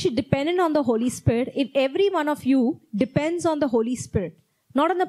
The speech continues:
person next to you, it says, "Work out your own salvation." I can't work out Geetu's salvation. If Geetu comes to me, I'll to say, "No, no,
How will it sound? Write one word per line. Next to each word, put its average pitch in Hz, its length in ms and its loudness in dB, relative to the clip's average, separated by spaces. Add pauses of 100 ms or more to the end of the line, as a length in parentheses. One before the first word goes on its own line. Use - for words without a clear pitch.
person 269 360 -2
next 214 240 -4
to 254 60 2
you, 208 100 4
it 208 80 -4
says, 311 220 -2
"Work 226 220 -4
out 294 140 -2
your 302 60 2 (220)
own 277 340 0
salvation." 175 580 -4 (540)
I - 0 - (140)
can't 403 220 0
work 269 180 -4
out 262 160 0
Geetu's 233 340 2
salvation. 185 480 -6 (480)
If 240 140 0
Geetu 302 220 2
comes 320 160 -2
to 311 60 -2
me, - 120 -2
I'll 269 200 0
to 277 120 -4
say, 277 100 0
"No, 233 80 2 (220)
no, 226 100 -2